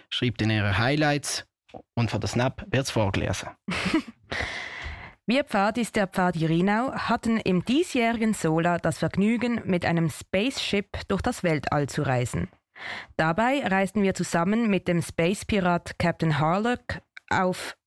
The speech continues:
Speaker 2: verschiedene Planeten und mussten ein Heilkraut finden, um die Crew von Captain Harlock zu heilen, da diese an Space Rabies erkrankt ist. Doch unterwegs begne-,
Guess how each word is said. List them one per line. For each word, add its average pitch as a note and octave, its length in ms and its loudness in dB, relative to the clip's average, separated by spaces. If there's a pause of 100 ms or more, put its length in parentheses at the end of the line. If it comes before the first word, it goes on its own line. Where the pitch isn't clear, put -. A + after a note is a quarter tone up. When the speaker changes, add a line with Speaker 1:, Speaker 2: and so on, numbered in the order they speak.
(180)
Speaker 2:
verschiedene G3+ 520 2
Planeten A3+ 600 0
und G3 200 2
mussten G3+ 360 2
ein E3+ 220 2
Heilkraut B3 500 0
finden, F#3 480 0 (300)
um G3 160 2
die F3 120 0
Crew C4 320 0
von G3 200 -2
Captain D#3+ 400 0
Harlock G3 380 0
zu G#3+ 160 0
heilen, C#3 500 0
da D#3+ 140 0
diese G#3+ 480 0
an A#3+ 160 0
Space - 520 -2
Rabies E3+ 680 2
erkrankt D#3+ 560 0
ist. - 480 -4 (500)
Doch A3 160 0
unterwegs A3 720 2
begne-, F3+ 400 0